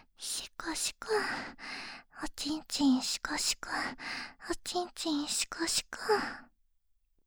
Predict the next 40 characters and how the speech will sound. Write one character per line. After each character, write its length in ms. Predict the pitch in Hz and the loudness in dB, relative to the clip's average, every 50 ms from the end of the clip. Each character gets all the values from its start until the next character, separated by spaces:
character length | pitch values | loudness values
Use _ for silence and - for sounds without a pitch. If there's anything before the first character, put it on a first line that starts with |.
| - - - | -12 -4 0
お 40 | 302 | 2
姉 260 | 285 285 294 302 320 | 4 4 4 2 0
ち 160 | - - - 302 | -4 -4 0 0
ゃ 100 | 277 269 | 2 2
ん 80 | 254 | 2
に 100 | 247 247 | 2 0
さ 200 | 247 - - - | 0 0 0 0
さ 120 | - - - 294 | -2 0 0 0
や 140 | 294 294 - | -2 -2 -4
か 180 | - - 311 320 | -2 -2 0 2
れ 120 | 330 330 | 2 2
る 140 | 320 311 302 | 0 0 -4
た 180 | - - - - | -6 -8 -8 -6
び 80 | - - | -6 -8
に、 40 | - - - 285 277 - - 240 - - - - - - - - - - - - - - - - - | -8 -4 -2 -2 -2 -2 -4 -8 -10 -12 -12 -10 -6 -6 -4 -4 -4 -4 -4 -6 -10 -12 -14 -10 -6
お 40 | 311 - - | -6 -6 -4
ち 160 | - - 330 | -4 -4 -4
ん 60 | 359 359 - | -4 -4 -4
ち 140 | - 349 320 | -2 2 2
ん 140 | 294 277 | 2 2
ヒ 180 | 285 - - - | 2 2 -2 -2
ク 120 | - - | -2 -2
ヒ 160 | 440 427 - - | 0 0 0 0
ク 120 | - 339 | 2 4
し 120 | - - - | 4 4 2
て 140 | - 311 - | 0 -2 -2
る 120 | 294 302 | -2 -2
ね。 120 | 302 302 320 330 330 - - 254 - - - - - - _ _ _ _ _ _ _ - - - - - - - - - - - - - - - - - - - _ _ _ - _ _ | -2 -2 -2 -2 0 0 0 -2 -2 -6 -8 -12 -18 -20 _ _ _ _ _ _ _ -18 -16 -14 -14 -12 -12 -12 -12 -12 -14 -14 -14 -16 -16 -18 -20 -20 -20 -20 _ _ _ -20 _ _
興 120 | - - - - - 320 330 - | -8 -4 -2 0 0 2 2 2
奮 180 | 330 330 320 320 | 2 0 0 0
し 100 | - - | -2 -2
ち 120 | - - | 0 0
ゃ 60 | - - | -2 -2
っ 40 | - - | -2 -2
て 140 | - 339 | -2 0
る 140 | - 339 359 | 2 2 2
の 120 | 359 349 330 | 2 0 -4
か 200 | - - - 269 | -6 -4 -2 0
な？ 100 | 277 294 | 0 0
<laughs> 80 | - | 0